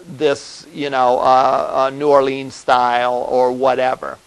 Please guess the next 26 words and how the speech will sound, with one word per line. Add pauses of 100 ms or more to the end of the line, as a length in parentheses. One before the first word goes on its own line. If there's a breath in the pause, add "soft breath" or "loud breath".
(920 soft breath)
If
I
did
it
by (680)
time
frame, (1400)
what
do
you
do
with
a
musician
that
started
in
the
forties
and
is
still
playing (920)
till,
till
now,